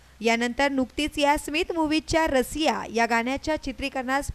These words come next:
पंचवटी महाविद्यालयाच्या आवारात सुरुवात झाली. याबाबत आयोजित पत्रकार परिषदेत ही माहिती देण्यात आली. यावेळी गाण्याच्या निर्माता स्मिता हिरे, अभिनेत्री मनीषा केळकर आदींसह टीम उपस्थित होती.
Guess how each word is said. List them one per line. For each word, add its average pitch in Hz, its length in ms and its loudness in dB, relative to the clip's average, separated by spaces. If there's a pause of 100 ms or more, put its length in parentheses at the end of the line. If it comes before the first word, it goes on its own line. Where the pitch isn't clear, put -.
(120)
पंचवटी 349 460 4
महाविद्यालयाच्या 294 920 2
आवारात 240 600 4
सुरुवात 226 420 4
झाली. 185 220 -2 (520)
याबाबत 233 500 6
आयोजित 247 480 6
पत्रकार 262 380 4
परिषदेत 254 580 2
ही 320 220 0
माहिती 269 380 0
देण्यात 220 380 2
आली. 185 180 -4 (880)
यावेळी 302 360 6
गाण्याच्या 339 480 4
निर्माता 311 540 0
स्मिता 294 380 0
हिरे, 254 400 4
अभिनेत्री 262 580 2
मनीषा 277 440 2
केळकर 247 440 4
आदींसह 285 600 2 (100)
टीम 302 180 0
उपस्थित 233 480 2
होती. 190 260 -2